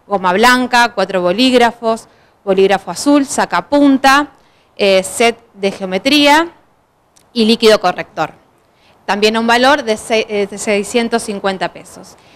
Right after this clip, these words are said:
Y en el caso del terciario, que lo logramos incorporar, y esto también hay que aclararlo,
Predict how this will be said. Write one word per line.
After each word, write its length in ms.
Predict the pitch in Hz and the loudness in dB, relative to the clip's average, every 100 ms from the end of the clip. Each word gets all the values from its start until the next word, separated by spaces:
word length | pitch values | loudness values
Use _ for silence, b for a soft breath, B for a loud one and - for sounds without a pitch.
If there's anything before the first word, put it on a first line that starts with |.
| b | b
Y 100 | 226 | 0
en 80 | 240 | 2
el 140 | 262 | 2
caso 340 | 262 262 - 196 | 0 -2 -2 -2
del 220 | 196 214 | -2 0
terciario, 880 | 247 247 247 311 294 285 277 302 330 b b b _ | -2 -4 -2 2 2 2 2 2 -2 b b b _
que 80 | 202 | 0
lo 100 | 196 | 0
logramos 380 | 202 233 247 | 0 -2 -4
incorporar, 640 | 233 226 220 240 254 302 285 | -8 -8 -8 -4 0 0 0
y 60 | |
esto 140 | 226 220 | -4 -8
también 320 | 202 208 202 - | -10 -12 -14 -8
hay 320 | 202 190 185 - | -6 -6 -8 -10
que 160 | 185 175 | -6 -6
aclararlo, 760 | 175 190 202 233 254 262 | -4 -4 0 0 0 -2